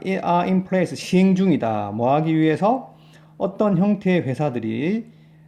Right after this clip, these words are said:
prevent from 하면 못하게 막다지. 그러니까 직접 아이들에게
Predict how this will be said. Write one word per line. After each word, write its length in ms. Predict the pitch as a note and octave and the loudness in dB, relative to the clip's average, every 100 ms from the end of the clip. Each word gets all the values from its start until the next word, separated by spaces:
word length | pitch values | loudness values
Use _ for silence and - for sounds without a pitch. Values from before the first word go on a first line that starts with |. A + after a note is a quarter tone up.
| - - - - | -20 -20 -20 -2
prevent 420 | F#3 F3+ G3+ F#3+ | 0 2 0 -2
from 300 | F3+ E3 D#3+ | -2 0 0
하면 100 | D3 | 0
못하게 320 | B2 F#3+ E3+ | 0 0 0
막다지. 400 | E3+ G3 E3+ D3 | 0 0 -2 -2
그러니까 320 | G#3 A3 C#3+ | -4 -4 -6
직접 500 | - G#3+ - A3+ A3 | -4 -8 -4 -2 0
아이들에게 840 | G#3 G3+ F3+ F3 E3 F#3 A3+ A3+ | 0 0 2 0 0 0 0 -4